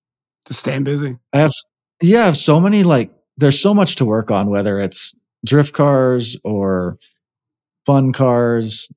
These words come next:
Speaker 2: like, trucks or trailers. I mean, there's just, like, more than I can keep up on. And I don't, like, in Vegas, I kinda had, like, a good support system. I had, like, a bunch of friends. Everybody would come by and, like, it was just, like, a cool hangout spot 'cause Vegas is, like,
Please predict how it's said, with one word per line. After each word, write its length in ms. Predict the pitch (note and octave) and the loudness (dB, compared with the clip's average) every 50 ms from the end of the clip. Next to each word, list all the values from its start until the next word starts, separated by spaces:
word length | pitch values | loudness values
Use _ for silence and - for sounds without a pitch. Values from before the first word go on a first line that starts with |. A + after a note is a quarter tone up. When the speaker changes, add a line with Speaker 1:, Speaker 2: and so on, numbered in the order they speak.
| _ - | _ -6
Speaker 2:
like, 300 | G2 F#2+ F2+ E2+ - - _ _ _ _ _ _ _ _ _ _ - | -4 -4 -4 -4 -6 -12 _ _ _ _ _ _ _ _ _ _ -2
trucks 360 | - C#3+ C3+ B2+ - - - | 0 2 2 0 -2 -2 -4
or 80 | G#2 | -4
trailers. 880 | F#2+ - - C3+ C#3 C3 B2+ B2 B2 B2 A#2 A#2+ A2+ F#2+ - - - _ _ _ | -2 -2 0 0 2 2 2 2 0 0 0 -2 -4 -6 -8 -14 -18 _ _ _
I 60 | - A#2 | -8 -6
mean, 320 | A#2+ B2 A#2+ A2+ G#2+ F2 | -4 -4 -4 -4 -4 -6
there's 180 | - C3 B2 - | -6 -6 -6 -4
just, 220 | - D3+ C#3+ - | -4 -4 -4 -2
like, 140 | C3 A2 F2+ | -4 -4 -2
more 260 | F2+ G2 G2 G2+ G2+ | -4 -4 -4 -2 -2
than 120 | G2+ G2 F#2 | -2 -2 -2
I 100 | F#2 F#2 | -4 -4
can 140 | F#2+ G2+ F#2 | -4 -6 -6
keep 240 | - F#2 F2+ F2+ | -6 -6 -6 -4
up 200 | F2+ F2 F2+ - | -4 -6 -4 -4
on. 220 | G2 F#2 G2 G#2+ F#2+ | -6 -4 -4 -4 -2
And 140 | F2+ F2+ F2+ | -2 -2 -2
I 60 | F#2 | -2
don't, 220 | G#2 G#2 F#2+ - _ _ _ _ _ _ _ _ _ _ _ _ _ _ _ _ _ _ - | -2 -4 -4 -6 _ _ _ _ _ _ _ _ _ _ _ _ _ _ _ _ _ _ 0
like, 160 | C#3+ C3+ - | 0 2 2
in 120 | C3+ C3 | 2 2
Vegas, 380 | A#2+ A#2+ A#2+ C3+ D#3+ F3 - - | 2 2 2 2 2 0 0 0
I 60 | C3 | 0
kinda 200 | - D3 C#3 C#3+ | 2 2 2 2
had, 240 | C#3 C#3 C#3 C#3 C3+ | 2 2 2 2 2
like, 180 | B2+ A#2+ A#2+ - | 0 0 0 0
a 140 | F#2 A#2 A2 | -2 -2 -2
good 520 | F#2+ F#2 - A#2 A2+ A2+ A2+ A2 G2+ - | -4 -4 -4 -2 0 0 0 -2 -4 -6
support 520 | - - B2+ F#2 - - A2+ A2 G#2 F2 | -6 -4 -4 -6 -4 -4 -4 -4 -4 -2
system. 400 | - - B2 - - C#3+ C#3 C3+ B2 | -2 -4 -4 -2 0 0 0 0 0
I 60 | G#2+ | 0
had, 140 | G#2+ G2+ G2 | -2 -2 -2
like, 220 | G2 F#2+ F#2 - | -2 -2 -4 -4
a 40 | - | -6
bunch 260 | - A#2+ A#2+ A2 - | -4 -2 -2 -2 -4
of 120 | F#2+ - - | -6 -6 -2
friends. 560 | - F3+ F3 E3+ E3 E3 E3 D#3 D#3 C#3+ C3+ | 0 2 2 2 2 2 2 2 0 0 0
Everybody 400 | B2+ A2 B2 A2+ A#2 A#2+ A2 A2+ | 0 0 0 -2 -2 -2 -2 -2
would 180 | A2 G2 - | -2 -4 -4
come 240 | - - A2+ A2 G#2+ | -2 -2 0 0 0
by 560 | G#2+ A#2+ C3 C#3 C#3 C3+ C3 C3 B2+ B2+ B2+ | 0 2 2 2 2 2 2 0 0 0 0
and, 200 | B2+ B2 A2+ G#2 | 0 0 0 0
like, 260 | G2 F#2 F#2 F#2+ F#2+ - - - _ _ _ _ | -2 -2 -2 -4 -6 -8 -14 -20 _ _ _ _
it 80 | - D3+ | 0 2
was 160 | C#3+ C3+ A2+ | 2 2 2
just, 160 | D3 C#3 - D3 | 0 0 0 0
like, 100 | C#3+ C3 | 0 0
a 40 | B2 | -2
cool 240 | - - D3+ C#3 B2 | -2 -2 0 0 2
hangout 320 | B2+ C#3 E3+ C#3+ - - | 2 0 0 0 -2 -4
spot 260 | - - F2+ - - | -6 -6 -6 -6 -6
'cause 140 | - G#2 G2 F#2 | -8 -8 -4 -2
Vegas 340 | A2+ G#2 A2 B2+ C3 - | -2 0 0 -2 -2 -2
is, 120 | D3 B2 A2 | -4 -4 -2
like, 200 | A2+ G#2 - | -2 -4 -4